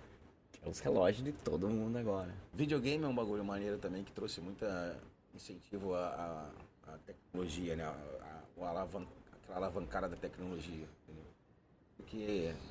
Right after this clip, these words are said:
Speaker 2: o videogame aí, porra, virou cinema, isso depois vai virando
Speaker 1: Tudo,
Speaker 2: tec-, foi virando
Speaker 1: tudo.
Speaker 2: tecnologia.
Speaker 1: Tudo.
Speaker 2: Sacou? E aí agora entra o A I. Cara,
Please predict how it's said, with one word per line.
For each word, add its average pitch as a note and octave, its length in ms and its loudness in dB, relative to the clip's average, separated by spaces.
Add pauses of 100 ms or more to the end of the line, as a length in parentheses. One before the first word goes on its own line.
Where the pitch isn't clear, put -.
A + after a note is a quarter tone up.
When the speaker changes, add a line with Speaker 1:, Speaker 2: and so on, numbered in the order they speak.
Speaker 2:
o E2 80 -10
videogame G2 580 -2
aí, G2+ 80 4 (400)
porra, F2 180 -8
virou G#2+ 260 2
cinema, A2+ 720 2
isso G2+ 140 -4
depois A#2 240 0
vai C#3 100 2
virando D#3+ 200 10
Speaker 1:
Tudo, A#2 240 12
Speaker 2:
tec-, - 100 6
foi F#3 100 12
virando G#2+ 200 10
Speaker 1:
tudo. G2+ 140 6
Speaker 2:
tecnologia. E3 600 2
Speaker 1:
Tudo. F#2+ 460 6 (200)
Speaker 2:
Sacou? F2+ 360 -4 (600)
E C#3 100 6
aí F3 200 10
agora F#3+ 320 6
entra F#3+ 240 0
o F#3+ 40 6
A B2+ 300 6
I. A2+ 60 2
Cara, - 360 0